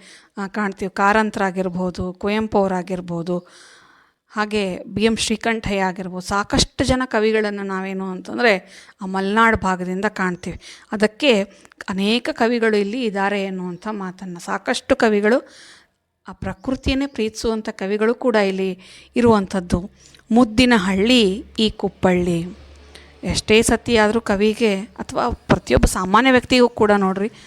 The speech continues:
ತಮ್ಮ ಊರೇ ಎಷ್ಟು ಪ್ರೀತಿ ಅಂತ ಅನಿಸ್ತದೆ. ಬೇರೆ ಎಷ್ಟೇ ದೇಶ ಸುತ್ತಿ ಬಂದು ಅಥವಾ ವಿದೇಶಕ್ಕೆ ಹೋಗಿ ಬಂದರೂ ಕೊನೆಗೆ ನಮ್ಗೆ ಇಷ್ಟ ಆಗೋದು ಯಾವುದು ಅಂದ್ರೆ ನಮ್ಮ ಊರೇ.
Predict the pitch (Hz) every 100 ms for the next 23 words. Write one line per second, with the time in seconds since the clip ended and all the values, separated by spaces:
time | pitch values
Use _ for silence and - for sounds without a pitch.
0 | - - - 208 226 247 247 240 262 220
1 | - - - 247 226 214 - 208 196 190
2 | 208 180 - - 175 - _ _ _ _
3 | _ _ _ _ 196 196 214 220 - -
4 | 254 226 208 - 220 214 - 226 196 190
5 | 196 190 185 196 190 202 202 208 - -
6 | 190 196 202 233 196 - - - - 208
7 | 202 233 240 214 185 - - 240 220 214
8 | 202 196 190 190 190 208 196 180 175 180
9 | -